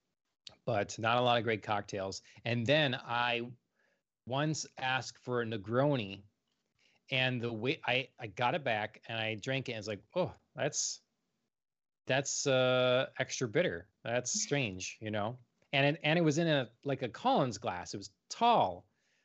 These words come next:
Speaker 1: I'm like, "That's a, a big Negroni." <laughs> Like, what is
Speaker 2: Right.
Speaker 1: going on? Um, well, it turns out she heard me say, com-, she thought I heard said Campari,
Speaker 2: Oh,
Speaker 1: which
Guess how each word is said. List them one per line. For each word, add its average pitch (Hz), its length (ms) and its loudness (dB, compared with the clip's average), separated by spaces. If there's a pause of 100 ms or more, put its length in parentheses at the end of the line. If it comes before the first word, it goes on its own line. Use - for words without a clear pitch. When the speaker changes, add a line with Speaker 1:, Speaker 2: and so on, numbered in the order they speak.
(100)
Speaker 1:
I'm 139 120 -2
like, 123 280 0
"That's 208 320 0
a, 120 100 -8 (200)
a 127 120 -4
big 170 400 2
Negroni." 139 680 0 (120)
<laughs> 196 220 -2
Like, 196 180 0 (140)
what 196 160 6
is 147 120 2
Speaker 2:
Right. - 20 -6
Speaker 1:
going 139 320 0
on? 117 300 -2 (680)
Um, 123 560 0 (560)
well, 156 420 2 (540)
it 147 120 -4
turns 165 240 0
out 139 280 2
she 151 240 -2
heard 160 280 -2
me 151 160 0
say, 139 560 0 (220)
com-, 120 280 -10 (180)
she - 140 -4
thought 143 180 4
I 131 60 2
heard 135 200 -2
said 123 260 -2
Campari, 113 760 -2 (680)
Speaker 2:
Oh, 330 440 6
Speaker 1:
which 320 240 2